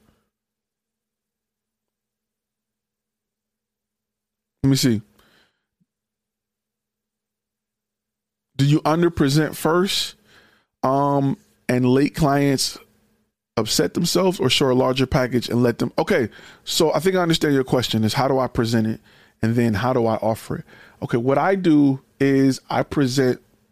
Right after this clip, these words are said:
bare minimum, and then I go in detail over what's, you know, what else can be added. Right? I present m-, minimum. "Hey, this is what it costs to get started. You guys want a teleprompter? You want makeup?" Like, I let them click on what they want. I don't s-,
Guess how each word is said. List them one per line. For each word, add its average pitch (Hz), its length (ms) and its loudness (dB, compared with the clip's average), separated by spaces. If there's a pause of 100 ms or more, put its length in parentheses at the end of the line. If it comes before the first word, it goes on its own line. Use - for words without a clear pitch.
(300)
bare 151 240 0
minimum, 151 500 -2 (1120)
and 127 160 -2
then 131 140 2
I 127 140 0
go 131 320 2
in 123 200 -2
detail 127 500 0
over 110 220 -2
what's, 113 520 -4 (800)
you 139 100 2
know, 110 100 2
what 123 380 0
else 113 220 0
can 107 180 -2
be 104 160 -6
added. 87 300 -8 (1000)
Right? 117 240 -2
I 120 100 -4
present 135 420 -2
m-, 135 180 -2 (100)
minimum. 151 520 -4
"Hey, 131 160 -2
this 143 240 -2
is 170 100 -4
what 165 140 2
it 160 100 -2
costs 151 300 -4
to 147 100 -8
get 151 160 0
started. 160 480 0 (240)
You 156 100 -2
guys 151 300 2
want 143 160 0
a - 40 0
teleprompter? 180 600 0
You 147 80 -2
want 131 180 0
makeup?" 156 320 0
Like, 135 220 -2
I 139 120 0
let 147 260 0
them 151 160 -2
click 147 320 -2
on 131 120 0
what 127 180 0
they 139 100 0
want. 127 240 -6
I 151 80 0
don't 185 180 -2
s-, - 160 -12